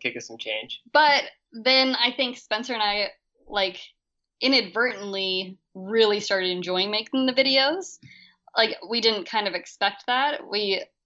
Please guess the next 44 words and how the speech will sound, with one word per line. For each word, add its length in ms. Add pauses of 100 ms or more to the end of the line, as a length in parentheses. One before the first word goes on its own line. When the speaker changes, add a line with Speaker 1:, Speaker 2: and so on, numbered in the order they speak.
(280)
Speaker 2:
like, 380
then 200
we 180
thought 200
it 200
more 400
of, 160
like, 220
a 320
really 300
creative 380
outlet 360
for 80
ourselves 720
and, 400 (340)
like, 180
a 80
way 220
that 200
we 460
can 540 (760)
look 320
back 300
on 140
the 80
things 260
that 140
we've 240
done. 520
And, 240
uh, 280 (500)
like, 300
my 160
family 580 (220)
watches 480
it 200
and 120
Spencer's 360
family 280
watches 420
it, 220
and 200
that 300
is 160